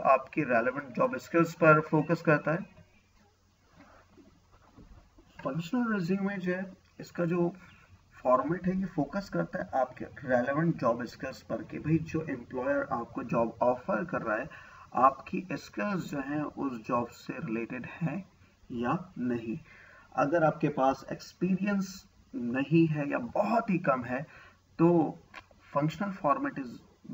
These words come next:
best for you कि भाई आप इसके अंदर अपनी skills को highlight करते हैं। Unlike the chronological resume, the functional format ignores when and where you learn your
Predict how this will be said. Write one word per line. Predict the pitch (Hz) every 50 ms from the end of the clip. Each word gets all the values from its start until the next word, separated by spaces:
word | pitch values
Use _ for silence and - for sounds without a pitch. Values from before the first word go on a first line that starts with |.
| 113
best | 113 117 143 - - -
for | - 185 196
you | 175 160 147 151 156 156 -
कि | - 139
भाई | 123 135 139 - -
आप | 120 123 - - -
इसके | - - - - -
अंदर | 127 120 107 117 120
अपनी | - - - - - - 175 - - -
skills | - - - - - 240 220 - -
को | - 185
highlight | 165 - 127 113 113 110 101 107 - -
करते | - 110 101 - 117 120
हैं। | 123 _ _ - - - - - - - - - 120
Unlike | 131 127 127 131 123 113
the | 127
chronological | - - 120 120 117 120 120 120 117 117 139 160 - 202 190 160
resume, | 135 127 113 107 123 156 185 185 160 139 131 117
the | 127 123 -
functional | 127 139 143 - - 190 190 190 185 -
format | - 156 151 147 147 160 156 - - - 139
ignores | 120 120 131 131 143 160 170 180 185 165 143 117 113 113 113 127
when | 131 135 143 151 151 143 127 110 104 95 - - 123
and | 123 127 131 120 110 110
where | 120 139 147 156 165 165 147
you | 127 123 135 135 131 127
learn | 127 127 131 139 147 147 143 135
your | 127 120 -